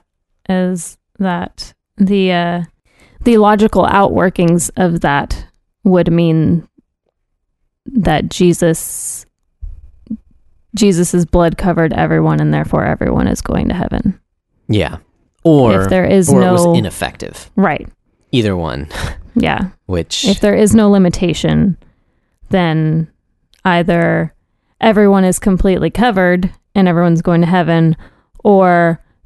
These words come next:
Speaker 1: Jesus's blood wasn't sufficient for some people.
Speaker 2: Right.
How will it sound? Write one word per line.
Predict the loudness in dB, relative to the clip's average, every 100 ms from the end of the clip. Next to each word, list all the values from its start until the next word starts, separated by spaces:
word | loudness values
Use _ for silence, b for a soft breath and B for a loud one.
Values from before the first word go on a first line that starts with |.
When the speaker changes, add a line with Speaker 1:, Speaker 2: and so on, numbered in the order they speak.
| -4
Speaker 1:
Jesus's | 0 2 0 -2 -2
blood | 0 0
wasn't | 0 0 -4
sufficient | -6 -4 -6 -6 -10 -8
for |
some | -6 -6
people. | -6 -6 -6 -6 -8 -10
Speaker 2:
Right. | -8 -8